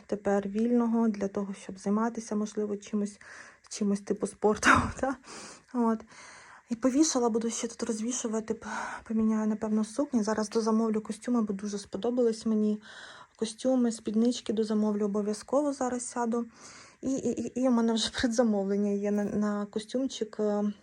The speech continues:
цей, як його, <laughs> як його, колір, е, ось такий от хакі. Знайома мамина подружка.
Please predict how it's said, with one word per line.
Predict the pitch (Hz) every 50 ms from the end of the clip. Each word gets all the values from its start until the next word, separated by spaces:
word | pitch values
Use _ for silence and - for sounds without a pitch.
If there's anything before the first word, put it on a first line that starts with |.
| _ - - - -
цей, | - - - 196 190
як | 190 208 - - -
його, | 196 196 196 - - - - - - - - - _ _
<laughs> | _ _ - - - - - - - -
як | 214 202 202 - - - -
його, | - 196 196 202 - - - - - - - _
колір, | - 240 214 208 202 208 - - - - - - - - -
е, | - 202 196 196 196 202 -
ось | - 208 -
такий | - 208 - - 208
от | 208 202 -
хакі. | - - - 208 175 190 185 - - 208 208 - - - - _ - - - _ _ - -
Знайома | - - - 220 208 208 208 202 202 202
мамина | 202 202 202 202 202 208 208 208
подружка. | 202 - 226 220 208 208 - 208 - - - 240 240